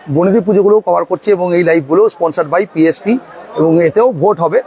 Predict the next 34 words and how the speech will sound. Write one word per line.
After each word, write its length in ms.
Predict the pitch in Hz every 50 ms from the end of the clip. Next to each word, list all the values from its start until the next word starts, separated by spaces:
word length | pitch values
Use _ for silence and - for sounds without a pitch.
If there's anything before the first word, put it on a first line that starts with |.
| - - - - - - - - - - - -
আর 220 | 117 110 117 123 -
তিনটে 220 | 185 190 165 175
ভোট 180 | 165 151 - -
already 300 | 196 190 190 196 208 202
হয়ে 180 | 151 170 190 202
গেছে 200 | 175 160 - 208
সার্বজনীন 420 | 170 180 170 170 165 170 175 175 170
পুজোর 260 | 147 165 160 190 185
এবং 180 | 175 170 170
আমরা 160 | 165 156 156 156
ট্রফি 340 | - - 151 - 185 180
বিতরণ 360 | 165 147 156 165 165 170 165 151
করে 180 | 156 160 160
দিয়েছি, 280 | 160 170 170 170 - 196
আমরা 140 | 175 165 156
লাইভে 260 | 151 147 151 160 147
দেখিয়েছি। 460 | 147 143 - - 196 160 - - 202 - - - - - - - - - - -
কিন্তু 320 | 156 151 - 226 262 - - - - - - - - - - - - - - - - - - - - - - - - - - - - -
বনেদি 240 | 175 214 254 285 294
পুজোগুলো 380 | 233 262 254 262 240 240 240
যেহেতু 420 | 208 214 214 208 170 233 233 240 262 - - - - -
সপ্তমী 380 | - 175 180 - - 226 233
থেকে 160 | 202 220 220 208
শুরু 260 | - - 208 220 185
হয়, 200 | 147 156 208 - -
সেই 140 | - 175 185
জন্য 140 | 180 190 175
বনেদি 260 | 156 165 180 196 202 208
পুজোগুলো 340 | 165 196 185 202 208 214
আমরা 120 | 196 185 180
এখনো 200 | - 185 196 190 -
কভারেজ 320 | 156 147 170 196 208 -
করে 220 | - - 196 220 240
তারপরে 460 | - 170 165 - 196 202 202 202 -